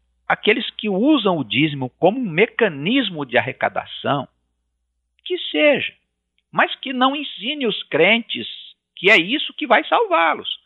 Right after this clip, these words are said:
Porque se ensinarem isso aos crentes, você está dispensando a cruz, entendeu, irmão? Minha irmã, você está dispensando o sacrifício da cruz, o sangue derramado lá, você está envergonhando ele.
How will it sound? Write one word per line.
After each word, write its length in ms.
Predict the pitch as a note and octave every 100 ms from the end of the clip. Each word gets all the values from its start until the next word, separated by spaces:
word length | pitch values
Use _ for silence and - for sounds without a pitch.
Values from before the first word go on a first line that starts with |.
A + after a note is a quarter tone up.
| _ _ _ _ _ _ _ _ _ _ _ _ _ _ _ _ _ _
Porque 380 | - F#3 - F3+
se 280 | - - C3
ensinarem 920 | C3+ - A2+ A2 C#3+ A#3 B3+ A#3+ G3+
isso 180 | A3 -
aos 220 | F3+ F3 -
crentes, 500 | - D#3+ G#3+ - -
você 300 | D3 - F#3
está 400 | F#3 - D#3 F#3+
dispensando 1120 | D3+ - D4+ - - C4+ F4 - - B3 C#4
a 80 | A3+
cruz, 500 | - E3+ A3+ A3 B2
entendeu, 380 | C3 B2+ B2 G#3
irmão? 280 | C#3 G2 - _ _ _ _ _ _ _ _ _ _ _ _ _ _ -
Minha 140 | C3
irmã, 340 | C3 D3+ - - _ _ _ _ _ -
você 180 | - G3
está 180 | G3
dispensando 1120 | G#3 F3 D4 D#4 - D#4+ D#4+ - G#3+ C#4 D#4 C4+
o 40 |
sacrifício 680 | - A#3+ A#3+ A3 A#3 A3+ B3
da 120 | C4+
cruz, 360 | - F#3+ C4 G#3
o 80 |
sangue 300 | A3 B3 B3+
derramado 640 | A3 G#3+ F3 D#3 F3+ F#3 B2
lá, 240 | A#2 E3
você 220 | D3 -
está 200 | A3+ F#3
envergonhando 840 | G3 G3+ G3+ A3 D4+ A#3+ B3 B3+ C#3
ele. 220 | C#3